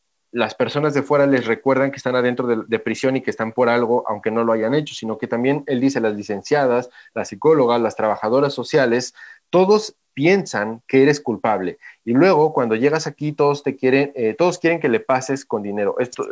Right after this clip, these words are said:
desde que llegan, eh, los cobros, las violencias y demás, no se dejan esperar. Sería también muy inocente, y, eh,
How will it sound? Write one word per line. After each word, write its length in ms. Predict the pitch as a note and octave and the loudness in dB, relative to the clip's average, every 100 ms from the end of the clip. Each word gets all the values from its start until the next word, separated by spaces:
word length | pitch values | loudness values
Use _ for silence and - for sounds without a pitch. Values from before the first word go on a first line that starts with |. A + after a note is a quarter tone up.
| - | -10
desde 340 | A#2 B2 B2 | -4 -2 -2
que 140 | A#2+ B2+ | -2 0
llegan, 380 | D#3+ D#3 D#3+ D#3+ | 2 2 0 -2
eh, 80 | A#2 | -2
los 200 | G#2 - | -2 -2
cobros, 540 | - E3+ D3 C3+ C3+ | 2 2 4 2 2
las 160 | A#2+ G2 | 0 -2
violencias 560 | G#2+ A2 C#3 D3 C3 | 0 2 2 0 -4
y 60 | A2+ | -2
demás, 360 | A2 B2 D3+ - _ _ - | -2 0 -2 -6 _ _ -4
no 100 | C#3 | 0
se 140 | D3+ | 2
dejan 260 | C#3+ C3+ C3+ | 2 0 -4
esperar. 400 | - G#2+ G#2+ - - - | -4 -2 -2 -4 -14 -18
Sería 300 | - D3 E3 | 0 4 4
también 240 | G3 F#3 F3+ | 4 2 4
muy 180 | F3+ | 4
inocente, 680 | E3+ C#3+ - E3 E3 C3+ C#3 | 2 2 2 2 2 2 0
y, 240 | - A2 C3 - | 0 -4 -6 -8
eh, 240 | - G#2+ | -6 -6